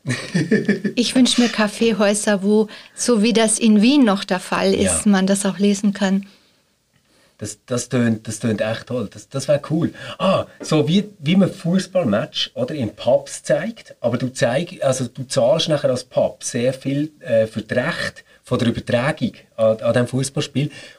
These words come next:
Speaker 1: Könnte man ja eigentlich das Gleiche machen, äh, mit Tageszeitungen und Wochenzeitungen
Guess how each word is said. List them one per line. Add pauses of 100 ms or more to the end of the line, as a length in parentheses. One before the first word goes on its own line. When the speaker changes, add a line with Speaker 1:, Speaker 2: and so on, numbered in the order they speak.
Speaker 1:
Könnte
man
ja
eigentlich
das
Gleiche
machen, (300)
äh,
mit
Tageszeitungen
und
Wochenzeitungen